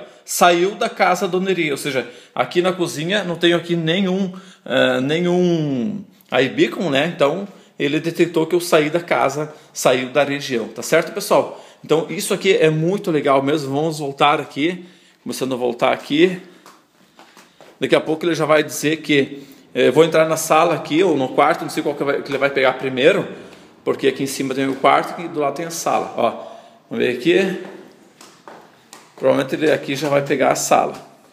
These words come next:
ó. Entrou na região, entrou na casa do Neri, entrou na sala, e assim por diante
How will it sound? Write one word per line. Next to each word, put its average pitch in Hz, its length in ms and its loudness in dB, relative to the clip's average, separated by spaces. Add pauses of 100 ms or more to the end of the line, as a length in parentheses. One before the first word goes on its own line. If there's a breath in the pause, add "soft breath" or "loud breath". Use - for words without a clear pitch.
(220)
ó. 113 220 4 (600 loud breath)
Entrou 170 480 6
na 277 100 6
região, 208 560 4 (200)
entrou 170 400 0
na 254 100 0
casa 214 300 2
do 190 120 -10
Neri, 202 600 0
entrou 113 300 -4
na 131 100 -2
sala, - 440 -4 (400 loud breath)
e - 80 0
assim 143 260 -4
por 165 200 -6
diante 110 440 -8